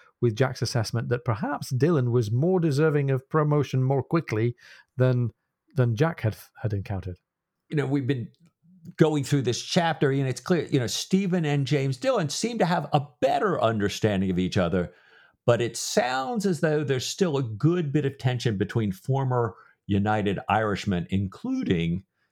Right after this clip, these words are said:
Speaker 2: Stephen and James Dillon, and Jack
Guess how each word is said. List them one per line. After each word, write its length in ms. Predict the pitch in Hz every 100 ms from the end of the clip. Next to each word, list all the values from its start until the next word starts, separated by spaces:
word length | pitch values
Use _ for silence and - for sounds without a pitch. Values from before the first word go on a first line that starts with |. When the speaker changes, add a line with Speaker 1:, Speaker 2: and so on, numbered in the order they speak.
| _ _ _
Speaker 2:
Stephen 460 | - - 113 104 87
and 140 | 85
James 500 | 82 113 87 82 87
Dillon, 400 | - 95 87 95 - _ _ _ -
and 340 | 147 151 131 - 113
Jack 600 | - - - 294 -